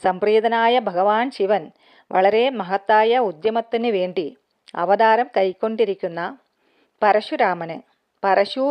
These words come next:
എന്ന ആയുധം നൽകി അനുഗ്രഹിച്ചു. വിദ്യുദ്ധബി എന്ന നാമത്തിൽ അറിയപ്പെടുന്ന ആ പരശുവിൻ്റെ നിത്യസാന്നിധ്യത്താലാണ് ഭാർഗവന് പരശുരാമൻ എന്ന പേര്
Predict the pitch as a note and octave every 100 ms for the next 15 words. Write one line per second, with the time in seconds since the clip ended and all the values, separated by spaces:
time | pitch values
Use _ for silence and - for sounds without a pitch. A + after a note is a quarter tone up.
0 | - A3 A3+ A3+ F3 F3+ G3 A#3 A3+ F#3
1 | E3 G3 G#4 _ _ _ - G3 F#3+ F#3
2 | F3+ D#3 - D#3 _ _ _ _ _ -
3 | G#3+ G3 C4+ A3 C4+ C#4 C#4 - _ _
4 | - G#3+ A3 F#3 - _ - F#3 F#3 G#3+
5 | A3 A#3+ E4+ _ _ _ - F#3 G3+ A3+
6 | A#3+ A#3 A#3 A#3+ D#4 _ _ _ _ _
7 | - G3 B3+ D#4+ - G3+ G3 G3 B3 B3
8 | G#3 F3 A#3+ - _ _ F#3 G3+ - -
9 | E4+ G3 F#3+ A3 G#3+ G#3+ G3+ A#3 B3 G3
10 | F3 F3+ F#3+ D4+ _ _ _ _ _ -
11 | G3+ F#3 G3+ G#3+ A3 B3 G4 _ _ _
12 | G3+ F#3+ G3+ - B3+ G#3+ G#3+ A#3 A3 _
13 | _ - F3+ F#3 A#3 G3 F3+